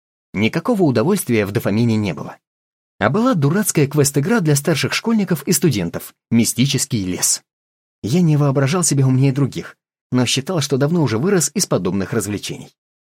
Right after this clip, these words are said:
Последние две недели до лагеря мы с Игорем, моим бывшим одноклассником, меняли старые оконные рамы у него в деревне, выкладывали дорожку плиткой, ходили на рыбалку, катались на велосипедах, купались и болтали по вечерам о планах на жизнь.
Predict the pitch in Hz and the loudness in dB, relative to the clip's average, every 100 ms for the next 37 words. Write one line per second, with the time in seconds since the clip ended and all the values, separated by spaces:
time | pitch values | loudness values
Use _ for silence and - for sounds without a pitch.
0 | _ _ _ - - 254 190 160 123 165 | _ _ _ -2 0 0 2 2 2 4
1 | 139 127 123 107 127 214 120 90 69 - | 4 4 2 2 2 2 0 -2 -6 -12
2 | - 131 113 - 202 123 95 110 107 123 | 0 2 2 2 2 2 2 0 2 0
3 | - 107 117 156 117 87 92 78 73 _ | 0 -2 -2 -2 -2 -4 -6 -8 -12 _
4 | _ _ 151 226 277 226 - 233 202 160 | _ _ 0 2 2 2 0 0 0 0
5 | 160 127 113 196 220 156 117 143 127 107 | 2 0 2 0 2 2 2 0 0 -2
6 | 78 - - _ _ _ - 139 247 214 | -4 -10 -18 _ _ _ -4 0 2 2
7 | 139 110 113 110 - - 185 196 143 135 | 2 2 2 0 -4 -2 -2 0 -2 -4
8 | - _ - 226 233 139 92 87 156 180 | -8 _ -4 -2 2 2 0 -2 -2 -2
9 | 143 127 _ _ _ 233 262 196 147 110 | -4 -8 _ _ _ -2 0 0 0 0
10 | 98 - 143 220 170 139 - - 185 214 | -2 -4 -6 -6 -4 -4 -6 -8 -2 0
11 | 156 - _ _ - 254 156 135 160 117 | 0 -2 _ _ -4 0 2 2 2 2
12 | 101 98 - 196 196 139 104 113 - 107 | 0 0 -2 0 0 0 -2 -2 -2 -4
13 | 92 - - | -6 -8 -12